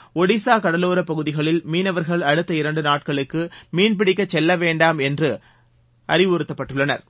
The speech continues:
ஐ எஸ் எல் கால்பந்து போட்டியில் கேரள அணி இன்று பஞ்சாப் அணியை எதிர்கொள்கிறது. கொச்சியில் நடைபெறவுள்ள இப்போட்டி இரவு மணி ஏழு முப்பதுக்கு தொடங்குகிறது.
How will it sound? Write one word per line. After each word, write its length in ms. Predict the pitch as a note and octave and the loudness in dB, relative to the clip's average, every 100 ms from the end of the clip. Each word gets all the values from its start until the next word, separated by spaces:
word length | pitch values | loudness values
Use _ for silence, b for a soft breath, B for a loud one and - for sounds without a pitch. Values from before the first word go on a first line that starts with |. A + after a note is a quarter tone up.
| _ _ _ _ _ _ _ _ _ b b b | _ _ _ _ _ _ _ _ _ b b b
ஐ 160 | F3 | 6
எஸ் 200 | A#3 A#3 | 6 6
எல் 120 | B3 | 2
கால்பந்து 460 | G#3+ G3 G3 G#3+ G3+ | 6 6 6 2 0
போட்டியில் 460 | G3 F#3 F#3 F#3 F3+ | 2 2 2 0 2
கேரள 420 | F3+ F#3+ G3+ F#3 | 2 2 4 4
அணி 180 | E3+ F3+ | 2 0
இன்று 400 | D#3+ E3 E3 E3+ | 2 0 0 0
பஞ்சாப் 420 | D#3 D3+ F#3 F3 | -2 2 4 4
அணியை 400 | D#3 D3 D#3+ E3+ | 2 0 0 -2
எதிர்கொள்கிறது. 720 | D3 C#3+ C#3 C3 C#3 C#3+ C3+ - B B - | -4 -2 -2 -2 0 0 0 -4 B B 2
கொச்சியில் 440 | G#3 A#3+ A#3 A3 | 2 2 0 2
நடைபெறவுள்ள 720 | F3 F3 F3+ F3 D#3+ E3 F3 | 2 2 2 2 2 2 2
இப்போட்டி 480 | D#3+ E3+ E3 F#3 F#3 | 0 -2 -2 -2 -2
இரவு 340 | D#3+ F3 F3+ | 0 0 2
மணி 220 | F3+ D#3 D3 | 0 0 0
ஏழு 320 | D#3+ F#3+ F#3+ | 2 2 2
முப்பதுக்கு 480 | D3+ E3+ D#3 D3+ G3+ | 0 -2 -2 -2 -2
தொடங்குகிறது. 720 | D#3 C#3 C#3 C#3 C#3 C#3+ | 0 0 -2 0 2 0